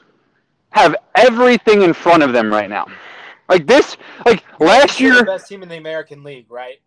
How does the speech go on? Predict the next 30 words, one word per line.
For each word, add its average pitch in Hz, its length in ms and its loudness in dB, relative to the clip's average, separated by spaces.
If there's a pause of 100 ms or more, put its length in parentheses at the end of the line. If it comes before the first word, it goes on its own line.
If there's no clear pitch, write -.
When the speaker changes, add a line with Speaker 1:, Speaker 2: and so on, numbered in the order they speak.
(460)
Speaker 1:
Correct, 131 360 0
yes. - 400 -6 (260)
Speaker 2:
Okay, 147 400 -14
then, 151 260 -12
Speaker 1:
Like, 160 240 0
Speaker 2:
yeah. 135 180 -18 (340)
It, 185 180 -18
you're, 196 240 -14
Speaker 1:
like, 190 220 -2
Speaker 2:
you're 208 100 -12
in 226 60 -16
the 214 80 -14
same 254 340 -16
situation 180 920 -18 (420)
as 156 220 -14
the 160 120 -14
Atlanta 143 300 -14
Braves. 107 520 -20
Like, 139 200 -8 (320)
the 147 80 -12
Braves, 190 500 -10 (920)
they 208 200 -12
don't 196 400 -10
need 170 220 -20
Shohei 147 500 -14
to 139 100 -20
win 143 140 -18
the 131 80 -20
World 123 260 -18
Series. - 560 -20